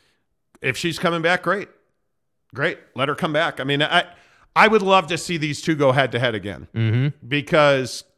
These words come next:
Speaker 1: Caitlin Clark, they're both really good players. Caitlin Clark's just elite, period. Uh, Chad Straight said she waved her hand at her and mocked her. She did.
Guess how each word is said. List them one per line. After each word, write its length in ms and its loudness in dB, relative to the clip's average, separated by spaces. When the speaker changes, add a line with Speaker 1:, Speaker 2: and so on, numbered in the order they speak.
Speaker 1:
Caitlin 360 0
Clark, 380 4
they're 140 8
both 300 6
really 240 4
good 200 -2
players. 380 2
Caitlin 360 0
Clark's 340 0
just 240 -6
elite, 300 -10
period. 440 -2
Uh, 640 4
Chad 400 -2
Straight 380 -2
said 260 -4
she 220 -4
waved 400 -2
her 120 0
hand 340 -2
at 140 2
her 240 0
and 240 -2
mocked 340 -6
her. 240 -10
She 200 -4
did. 280 4